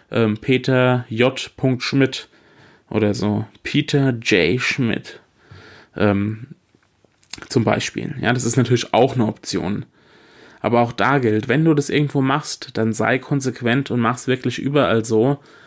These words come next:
damit, wenn ich jetzt Peter J. Schmidt eingebe, ich dich tatsächlich auch überall finde. Ja, ich hatte letztens so ein Beispiel,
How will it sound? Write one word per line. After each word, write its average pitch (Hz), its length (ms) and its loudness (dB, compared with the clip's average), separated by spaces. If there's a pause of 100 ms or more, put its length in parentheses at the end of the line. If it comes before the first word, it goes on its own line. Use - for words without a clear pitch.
(380)
damit, 120 540 0
wenn 117 140 0
ich 135 100 -4
jetzt - 240 -2
Peter 135 280 0
J. 120 240 2
Schmidt 160 300 -2
eingebe, 113 640 2 (720)
ich - 160 -2
dich - 140 0
tatsächlich 135 540 0
auch 127 40 -4
überall 120 360 0
finde. 110 500 0
Ja, 113 160 0
ich 135 100 -4
hatte 127 200 0
letztens 123 340 0
so 135 60 -2
ein 131 100 -2
Beispiel, 143 640 0